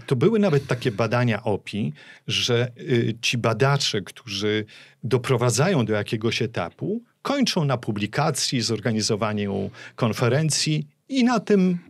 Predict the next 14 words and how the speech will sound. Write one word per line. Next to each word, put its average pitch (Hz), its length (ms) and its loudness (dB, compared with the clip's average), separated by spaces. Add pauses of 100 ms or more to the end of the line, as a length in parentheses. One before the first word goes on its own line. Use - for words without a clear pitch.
(120)
się 135 200 2
zamyka 113 580 0 (180)
cały 98 300 -2
projekt 90 380 -2
badawczy. 85 520 -4 (640)
Co 254 180 -2
zrobić? 127 600 0
Czy - 140 -2
ma 131 140 0
pan 190 140 2
jakiś 135 360 -2
pomysł, 80 560 -4 (380)
żeby 117 540 2
rzeczywiście 139 760 0